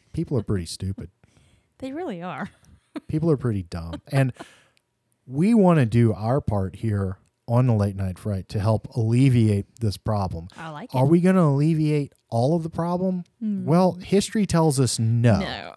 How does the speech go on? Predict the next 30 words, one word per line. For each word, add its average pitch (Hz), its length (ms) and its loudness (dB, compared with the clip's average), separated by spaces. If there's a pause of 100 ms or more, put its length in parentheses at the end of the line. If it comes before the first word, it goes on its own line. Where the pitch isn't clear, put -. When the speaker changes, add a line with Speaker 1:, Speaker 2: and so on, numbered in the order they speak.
Speaker 2:
<laughs> - 100 -20
Speaker 1:
History 175 340 2
tells 151 320 2
us 113 240 -2
no. 98 340 0 (920)
You 143 140 -6
can 117 160 0
lead 220 160 4
a 160 60 6
horse 131 320 0
to 107 80 -6
water. 104 300 -2
You 120 200 -8
can't 196 320 0
make 131 240 2
it 104 80 -8
drink, 120 260 0
but 131 100 2
we're 160 220 4
gonna 190 200 4
do 143 360 4
our 127 240 0
part 107 460 -4
because 113 340 2
we 123 160 6
wanna 202 260 4
make 110 300 0
a 101 60 -2
better 92 360 -2
world. 78 440 -10